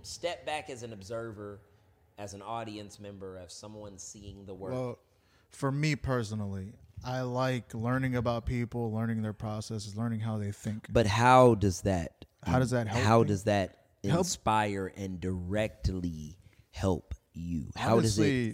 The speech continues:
Speaker 1: impact
Speaker 2: if I'm,
Speaker 1: you?
Speaker 2: if I'm being completely honest,
Speaker 1: Okay.
Speaker 2: with, with all our conversations about, uh, your inspiration and what got you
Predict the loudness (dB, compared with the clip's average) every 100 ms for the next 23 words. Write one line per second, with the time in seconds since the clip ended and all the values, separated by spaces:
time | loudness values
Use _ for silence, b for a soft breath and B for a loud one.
0 | 0 4 2 2 0 0 0 0 0 0
1 | 0 0 0 -2 -2 0 0 -2 -2 0
2 | 0 -2 -2 -4 -4 -2 -2 -2 -2 -4
3 | -4 -6 -6 -8 -8 -8 -8 -10 -14 -16
4 | _ b b b b -12 -10 -10 -14 -16
5 | -16 -20 -20 -20 -20 -20 -14 -8 -2 0
6 | 0 -2 -4 -6 -4 -6 -6 -6 -4 -4
7 | -6 -8 -8 -12